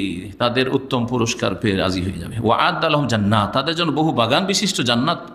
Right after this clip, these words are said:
তৈরি করে রেখেছে আল্লাহ রাব্বুল আলামিন। তাজরি তাহতা নাহার, যার নিম্নদেশে নহর সম প্রবাহিত। খালিদিনা ফিহা আবাদা, সেখানে চিরকাল তারা বসবাস করবে। যালিকাল ফাউজুল আযীম, এটি হচ্ছে মহা সাফল্য। হাউলাই হুমুল জামাত,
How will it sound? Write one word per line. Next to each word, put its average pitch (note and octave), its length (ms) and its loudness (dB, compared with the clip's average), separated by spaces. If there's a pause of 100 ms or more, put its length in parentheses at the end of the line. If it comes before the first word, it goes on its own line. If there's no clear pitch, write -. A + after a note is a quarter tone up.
তৈরি C3 240 2
করে E3 160 -2
রেখেছে G2 200 -4
আল্লাহ F2 160 -2
রাব্বুল D2+ 240 -8
আলামিন। E2+ 280 -8
তাজরি E3+ 300 2
তাহতা D#3+ 320 0
নাহার, D3 260 2
যার C3 180 0
নিম্নদেশে D#3+ 560 0
নহর B2+ 260 2
সম C#3 260 -2
প্রবাহিত। G2 440 -4 (300)
খালিদিনা D#3 560 4
ফিহা F3 240 0
আবাদা, E3 280 2
সেখানে D3 300 0
চিরকাল D3 500 2
তারা F3+ 120 2
বসবাস D3 420 0
করবে। F#2+ 240 -4 (320)
যালিকাল D#3 420 2
ফাউজুল D3+ 340 2
আযীম, C3+ 220 0
এটি F#3+ 200 -2
হচ্ছে F3 200 -2
মহা B2 300 2
সাফল্য। F#2 580 -4 (1400)
হাউলাই G3+ 480 4
হুমুল D#3+ 300 2
জামাত, A2 460 0